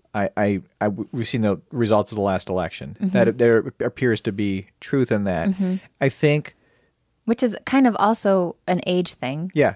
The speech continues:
Speaker 1: and I think
Speaker 2: Potentially.
Speaker 1: yeah, and that's the, that's the difficulty is kind of parsing that out. What's an
Speaker 2: Mm-hmm.
Speaker 1: age thing versus what's a generational thing?
Speaker 2: Mm-hmm.
Speaker 1: And, you know, I look at the things that we've gone through over the last twenty years, ev-, eh, you know, as we entered into adulthood, and, you know, even be-,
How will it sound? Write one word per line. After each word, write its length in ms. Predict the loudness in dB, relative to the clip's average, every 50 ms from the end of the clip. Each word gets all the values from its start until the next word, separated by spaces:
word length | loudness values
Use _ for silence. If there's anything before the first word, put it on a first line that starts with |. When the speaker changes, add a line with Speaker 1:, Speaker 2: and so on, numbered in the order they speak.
| -4 _ -2
Speaker 1:
and 100 | 2 2
I 60 | 2
think 220 | 2 4 2 2 2
Speaker 2:
Potentially. 320 | 0 -2 -4 -4 -6 -4
Speaker 1:
yeah, 260 | 0 2 2 2 2
and 120 | 2 2 2
that's 200 | 2 0 0 -4
the, 160 | -8 -8 -8 -10 -14 -6 0
that's 200 | 0 0 0 -2
the 80 | -2
difficulty 540 | 0 0 0 0 0 0 0 0 0 0 -2
is 100 | -2 -2
kind 160 | -4 -4 -4
of 80 | -4 -2
parsing 340 | -2 -2 -2 -2 -4 -4 -4
that 140 | -4 -4 -4
out. 160 | -4 -4 0
What's 240 | 0 0 2 2 0
an 60 | 0
Speaker 2:
Mm-hmm. 80 | 0 2
Speaker 1:
age 220 | 2 0 0 -2
thing 180 | -4 -4 -2 -2
versus 320 | -2 -2 -4 -6 -6 -4
what's 180 | -4 -4 -2 -4
a 40 | -4
generational 640 | -4 -2 -2 -2 -2 -2 -2 -2 -4 -4 -6 -6 -4
thing? 220 | -2 -2 -2 0
Speaker 2:
Mm-hmm. 160 | 0 -2 -2 -4 -6 -10 -16 _ _ _ _ 0
Speaker 1:
And, 160 | 0 2 2
you 100 | 4 4
know, 120 | 4 4 4 4
I 80 | 4 4
look 260 | 4 4 2 2 2
at 300 | 2 4 4 2 0 _ _ _ _ _ _ _ _ _
the 160 | -4 -2 -2
things 280 | -2 0 0 0 2 2
that 100 | 2 2
we've 160 | 2 0 -2
gone 240 | 0 0 0 0 -2
through 160 | -2 -2 -2
over 100 | -2 -2
the 60 | -2
last 400 | -2 -2 -2 -2 -4 -6 -10 -14
twenty 260 | -10 -4 -4 -2 -2 -2
years, 400 | -2 -4 -4 -6 -6 -8 -10 -8
ev-, 220 | -8 -6 -6 -6 -4 -4
eh, 100 | -4 -4 -2
you 160 | -2 -2 -2
know, 180 | -2 -2 -4 -8 -12 -16 -14 -8
as 180 | -6 -4 -4 -2
we 80 | -2
entered 400 | -2 -2 -2 0 0 0 0 -2
into 600 | -2 -4 -4 -4 -4 -4 -6 -4 -4 -2 -2 -4 -4
adulthood, 640 | -6 -4 0 0 0 0 0 -2 -4 -4 -4 -4 -6 -10 -16 -20 -20 _ _ _ _ _
and, 500 | -2 0 0 0 0 0 0 -2 -4 -6 -8 _ _ _ _ _ _ _ _
you 120 | -6 -2 -2
know, 140 | -2 -2
even 240 | -2 -4 -4 -4 -4
be-, 100 | -6 -6